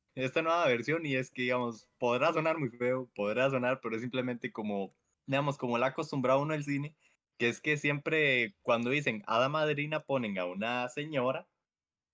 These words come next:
en, digamos, en muchas películas, o una mujer adulta atractiva disfrazada como señora. Entonces, digamos, siempre está esa cuestión de la señora.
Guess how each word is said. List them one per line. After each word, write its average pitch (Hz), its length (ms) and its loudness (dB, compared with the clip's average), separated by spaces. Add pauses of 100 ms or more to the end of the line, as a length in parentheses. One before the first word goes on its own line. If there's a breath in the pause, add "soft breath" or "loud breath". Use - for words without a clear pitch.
(160)
en, 104 340 -2
digamos, 104 260 -2
en 104 80 -2
muchas 101 260 -4
películas, 143 560 -4
o 165 460 2
una 131 560 0
mujer 127 800 -2
adulta 135 760 -2
atractiva 135 580 -2
disfrazada 104 640 -2
como 101 280 -2
señora. 127 420 0
Entonces, 107 280 -2
digamos, 110 220 -2
siempre 135 200 -4
está 151 120 -6
esa 156 160 -4
cuestión 139 240 -6
de 143 60 -4
la 131 80 -2
señora. 120 400 0